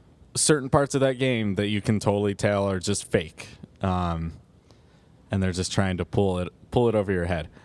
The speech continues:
But I don't know, like, that game, I'm sad that it feels like a bad PlayStation port to the P C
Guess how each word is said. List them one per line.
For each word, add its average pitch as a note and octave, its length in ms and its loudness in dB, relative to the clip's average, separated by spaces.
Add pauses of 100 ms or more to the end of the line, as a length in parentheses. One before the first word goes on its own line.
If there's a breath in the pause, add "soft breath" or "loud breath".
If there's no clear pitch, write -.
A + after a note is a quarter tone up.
(360 loud breath)
But C3+ 280 4
I C#3+ 120 2
don't D#3 100 4
know, A#2+ 220 2
like, A#2+ 300 0
that B2+ 320 0
game, C3 540 0 (2500 soft breath)
I'm B2+ 200 2
sad C#3 880 2
that C3 180 4
it A#2 100 0
feels B2+ 560 2
like A#2+ 180 2
a A#2+ 60 4
bad A2+ 540 0
PlayStation A#2 600 2
port A#2 440 2 (340 loud breath)
to A2+ 220 2
the G#2 80 0
P B2 220 -2
C C#3 500 0